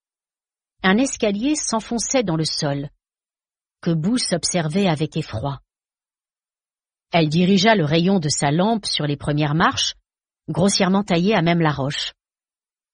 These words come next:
Le conduit était étroit et bas de plafond, les murs usés par l'érosion. « Vous n'aurez pas peur », commanda-t-elle à Hendrickson.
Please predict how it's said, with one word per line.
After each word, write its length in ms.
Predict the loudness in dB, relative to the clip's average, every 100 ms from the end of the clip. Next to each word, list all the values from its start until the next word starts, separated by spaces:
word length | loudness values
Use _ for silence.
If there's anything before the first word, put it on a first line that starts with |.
| _ _ _ _ 0
Le 140 | 0
conduit 380 | 2 0 0 0
était 360 | 0 -2 -2
étroit 420 | 2 2 4 4 4
et 80 |
bas 200 | 4 4
de 80 | 4
plafond, 500 | -2 -4 -4 -4 -6 -6 _ _ _ _ _
les 160 | 2 4
murs 360 | 6 4 0 0
usés 300 | 0 2 2
par 160 | 2 2
l'érosion. « 540 | 4 2 0 0 -2 -6 _ _ _ _ _ _ _ _ _ _ _ _ _ _ _ _ _ _
Vous 240 | -2 2 4
n'aurez 260 | 4 4
pas 140 | 2 0
peur », 440 | 4 4 4 -2 -12 _ _ _ _ _
commanda-t-elle 720 | 2 4 6 4 4 4 4
à 100 | 4
Hendrickson. 720 | 2 2 -2 -2 -2 0 0